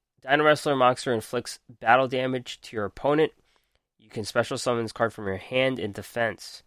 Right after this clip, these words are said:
You can only use this effect once per turn. Your opponent cannot target other Dino Wrestlers you control with card effects.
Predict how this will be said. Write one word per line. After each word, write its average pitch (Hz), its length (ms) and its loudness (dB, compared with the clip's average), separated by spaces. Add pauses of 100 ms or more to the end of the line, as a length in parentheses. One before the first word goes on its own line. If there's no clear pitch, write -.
(420)
You 117 80 -20
can 117 120 -8
only 120 140 0
use 120 120 -4
this - 160 -16
effect - 360 -10
once 107 220 -6
per - 220 -16
turn. 113 600 -6 (540)
Your 113 120 -20
opponent 120 260 0
cannot 113 320 -4
target 117 420 0
other 139 200 0
Dino 131 280 4
Wrestlers 127 380 -4
you 113 60 -20
control 113 340 -8
with 101 100 -6
card 117 280 2
effects. - 460 -12